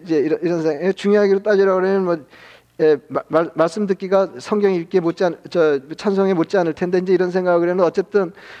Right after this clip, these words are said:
예, 어, 어, 어쨌든 그 미국 사람들이 그, 예, 그렇게 하는데 이제 더러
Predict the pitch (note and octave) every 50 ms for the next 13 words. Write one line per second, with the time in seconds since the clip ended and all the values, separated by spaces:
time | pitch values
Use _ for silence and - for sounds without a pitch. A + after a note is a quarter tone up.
0 | - _ - F3 E3+ D3+ C3 - - E3 E3 - E3 D#3 - - E3 E3 - F3+
1 | F3 - F#3+ F3 D3+ - - - _ _ _ _ _ _ _ _ _ _ _ -
2 | - E3+ E3+ E3+ F3+ F3 - G#3+ G3 G#3 G3 F#3 G3 F#3+ F#3 - - - - F3+
3 | F3 F3 E3 - F3+ F3 - G3+ G3 F#3+ F#3 F3 C#3 D#3 F#3+ F#3 F#3+ G#3 G3+ G#3
4 | G#3+ G#3 - E3 E3+ F#3+ G3+ G#3 F3+ -